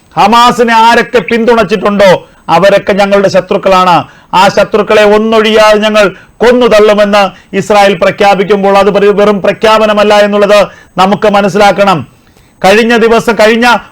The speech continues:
ഒരാഴ്ചക്കാലത്തെ യുദ്ധത്തിനൊടുവിൽ മുന്നൂറ്റി എഴുപത്തിനാല് ഈ ഹമാസിന്റെ തീവ്രവാദികളെ കൊന്നൊടുക്കി എന്നുള്ളതാണ്, ആ, ഇസ്രായേൽ സേന അവകാശപ്പെടുന്നത്. നേരിട്ടുള്ള യുദ്ധത്തിൽ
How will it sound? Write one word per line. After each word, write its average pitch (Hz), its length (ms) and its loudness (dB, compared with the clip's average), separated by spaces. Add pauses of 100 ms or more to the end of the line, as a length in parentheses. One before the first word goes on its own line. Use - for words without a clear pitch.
(160)
ഒരാഴ്ചക്കാലത്തെ 226 840 0
യുദ്ധത്തിനൊടുവിൽ 220 680 -2 (260)
മുന്നൂറ്റി 233 460 0
എഴുപത്തിനാല് 233 1200 0 (460)
ഈ 226 120 0
ഹമാസിന്റെ 220 720 0
തീവ്രവാദികളെ 226 680 2
കൊന്നൊടുക്കി 214 500 -2
എന്നുള്ളതാണ്, 208 760 0 (400)
ആ, 175 80 2
ഇസ്രായേൽ 226 460 0
സേന 214 200 0
അവകാശപ്പെടുന്നത്. 208 880 0
നേരിട്ടുള്ള 226 520 2
യുദ്ധത്തിൽ 175 560 0